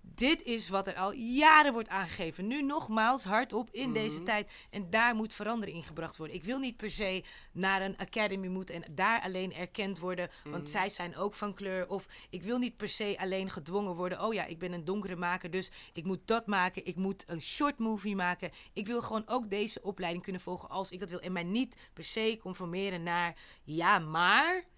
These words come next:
Speaker 2: Mhm.
Speaker 1: dit is onze opleiding en het is van zoveel waarde, maar dan moet je wel deze maker worden.
Speaker 2: Ja.
Speaker 1: Want dat gebeurt hier dus heel
Speaker 2: Ja.
Speaker 1: veel. En, en
Speaker 2: Ja.
Speaker 1: dat zijn we zat. Ehm, ik moet hem heel,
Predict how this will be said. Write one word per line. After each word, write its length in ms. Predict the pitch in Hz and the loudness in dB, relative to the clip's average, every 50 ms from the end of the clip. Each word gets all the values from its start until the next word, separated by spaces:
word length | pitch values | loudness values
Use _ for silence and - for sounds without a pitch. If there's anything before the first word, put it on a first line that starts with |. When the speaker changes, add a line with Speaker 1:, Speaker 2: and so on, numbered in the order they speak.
| - - | -20 -16
Speaker 2:
Mhm. 240 | - - 139 139 143 147 165 180 - | -14 -14 -14 -14 -14 -16 -18 -20 -20
Speaker 1:
dit 360 | - - 127 - 202 302 392 | -20 -10 2 4 6 6 8
is 160 | 381 359 - | 6 4 4
onze 240 | 320 320 302 226 294 | 2 0 -2 -2 -2
opleiding 720 | 262 269 208 240 220 202 190 185 190 185 190 202 220 214 - _ | -2 -2 0 0 0 2 2 0 -2 -2 -2 -4 -4 -6 -8 _
en 80 | - 175 | -10 -8
het 120 | 175 170 | -6 -4
is 100 | 196 185 | -4 -4
van 140 | - 247 240 | -2 -2 -2
zoveel 480 | 214 - 320 320 359 359 - 330 294 233 | 0 4 6 6 6 4 4 0 2 4
waarde, 440 | 240 233 240 254 269 285 285 302 - - 160 143 143 143 | 6 6 6 6 4 2 -2 -6 -6 -12 -14 -12 -10 -6
maar 280 | 156 170 196 247 311 339 - - | -4 -4 -4 -4 -6 -8 -14 -16
dan 180 | - 165 156 151 | -14 -12 -10 -8
moet 220 | 151 160 160 147 - | -8 -8 -10 -10 -12
je 100 | 165 160 | -12 -8
wel 400 | 151 160 196 214 247 269 302 302 - 151 135 131 | -4 -2 -2 0 -2 -2 -6 -8 -12 -18 -20 -6
deze 380 | - 185 190 226 294 - - 220 | -4 0 0 0 0 0 0 0
maker 360 | 208 196 185 170 - - 143 | 0 2 0 0 -2 -6 -12
worden. 280 | 139 143 139 139 143 - - - - | -14 -14 -16 -16 -18 -20 -20 -16 -10
Speaker 2:
Ja. 160 | 151 156 156 | -8 -6 -4
Speaker 1:
Want 100 | 156 151 | -2 4
dat 260 | 160 226 269 285 - - | 4 4 4 4 0 -6
gebeurt 440 | - - 226 180 196 208 214 214 - | -8 -6 0 4 6 6 4 4 0
hier 300 | 190 196 190 196 190 - - - - - - - | -4 -2 -2 -2 -2 -4 -10 -18 -20 -20 -20 -18
dus 420 | 165 151 180 175 160 - - - - - - - - - _ _ _ | -8 -6 -4 -4 -4 -6 -8 -10 -12 -18 -20 -20 -20 -20 _ _ _
heel 200 | - 151 170 160 | -6 -4 -4 -2
Speaker 2:
Ja. 80 | 160 | -2
Speaker 1:
veel. 280 | 160 156 147 143 131 - | -2 -4 -4 -6 -10 -12
En, 240 | - 151 147 147 165 _ _ - - - - - | -10 -12 -12 -12 -16 _ _ -20 -20 -20 -20 -14
en 100 | - 156 | -12 -10
Speaker 2:
Ja. 60 | 151 - | -6 -4
Speaker 1:
dat 200 | 170 165 - - | -4 -6 -6 -6
zijn 380 | - 160 143 143 143 139 147 175 | -8 -6 -6 -6 -8 -8 -8 -8
we 140 | 147 147 - - | -8 -8 -8 -8
zat. 320 | - - 170 196 214 - - - - - - - - | -4 -2 -2 -2 -2 -4 -12 -16 -16 -16 -18 -18 2
Ehm, 240 | - 226 262 269 247 | 6 8 8 8 6
ik 140 | 247 247 233 | 4 0 0
moet 240 | 220 269 302 330 - | 2 2 2 2 2
hem 120 | 294 269 254 | 2 2 4
heel, 240 | 262 254 269 277 | 4 4 4 4